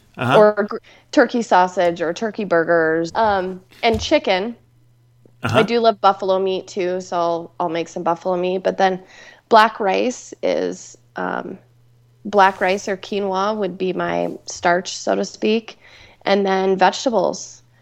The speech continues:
Speaker 2: So I eat anything that's green, and I love green vegetables or peppers or, um, that's pretty much my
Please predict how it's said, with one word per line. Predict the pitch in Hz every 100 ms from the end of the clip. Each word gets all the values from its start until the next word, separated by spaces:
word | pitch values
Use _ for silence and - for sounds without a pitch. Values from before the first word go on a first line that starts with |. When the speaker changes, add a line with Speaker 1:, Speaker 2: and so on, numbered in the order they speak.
| _ _
Speaker 2:
So | - - 196 185 175
I | 185
eat | 185 190 - -
anything | 185 196 208
that's | 196 190
green, | 190 180 180 196
and | 180
I | 175
love | 170 170
green | - 180 180
vegetables | 180 170 - 185 175 175 170
or | 160
peppers | - 175 175 170 165 160
or, | 165 156 151 156 - -
um, | 175 165 165 156 165 _ _ _ _ _ _ _ _ _ - - -
that's | 202 208 -
pretty | - - 226 240
much | 254 220 214 214 - -
my | 202 185 180 185 185